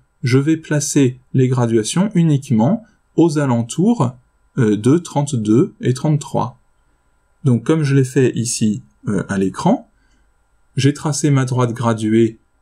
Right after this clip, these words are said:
avec seulement les graduations trente et un, trente-deux, trente-trois.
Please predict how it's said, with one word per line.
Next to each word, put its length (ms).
avec 320
seulement 300
les 100
graduations 520
trente 320
et 40
un, 100
trente-deux, 420
trente-trois. 680